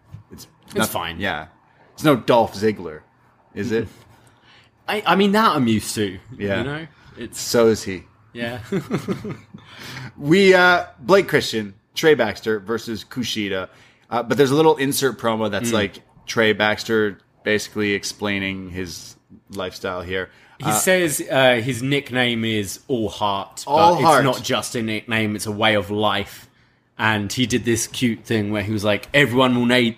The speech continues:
Speaker 2: know the name," and then turned and stared at the camera and went, "Trey Baxter." It was
Speaker 1: Ev-,
Speaker 2: cool.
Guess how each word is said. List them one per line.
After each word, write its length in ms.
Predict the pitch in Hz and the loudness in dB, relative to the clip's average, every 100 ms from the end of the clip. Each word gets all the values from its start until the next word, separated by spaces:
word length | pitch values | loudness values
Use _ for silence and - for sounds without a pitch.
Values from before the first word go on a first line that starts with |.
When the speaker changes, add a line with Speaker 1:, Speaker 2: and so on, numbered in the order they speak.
| - | -4
Speaker 2:
know 280 | 135 127 113 | 2 4 4
the 100 | 110 | 2
name," 640 | 127 123 107 90 73 - - - - | 2 2 2 -2 -10 -14 -16 -10 -4
and 140 | 101 | -2
then 260 | 92 85 - _ | -2 -6 -14 _
turned 300 | - 139 107 98 | 0 2 0 -2
and 120 | 92 | -6
stared 300 | - 107 92 | -2 -2 -2
at 80 | 87 | -8
the 40 | |
camera 380 | - 104 98 82 | -8 -6 -6 -10
and 140 | 90 | -10
went, 180 | 90 78 _ - | -10 -10 _ -6
"Trey 400 | - 104 87 110 | 0 0 0 -4
Baxter." 760 | - 107 78 - - - - - - - - _ _ _ _ _ _ _ _ _ - - - _ - | 0 0 0 -4 -6 -6 -10 -16 -20 -20 -20 _ _ _ _ _ _ _ _ _ -20 -20 -20 _ -14
It 80 | 92 | -6
was 100 | 98 | -4
Speaker 1:
Ev-, 80 | 107 | -2
Speaker 2:
cool. 260 | 98 87 | -2 -4